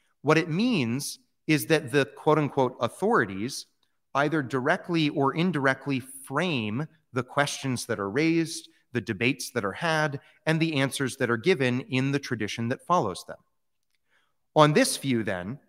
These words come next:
someone is a Thomist to the extent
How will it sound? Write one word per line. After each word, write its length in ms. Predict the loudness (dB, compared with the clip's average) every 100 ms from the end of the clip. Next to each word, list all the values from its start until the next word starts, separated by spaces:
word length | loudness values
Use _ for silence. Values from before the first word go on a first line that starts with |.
| _ 0
someone 400 | 6 8 8 6
is 180 | 2
a 60 | 0
Thomist 680 | 0 2 2 0 -2 -10 -14 _ _
to 260 | -2 0 2
the 200 | 2 0
extent 680 | -2 -6 -4 -2 -4 -8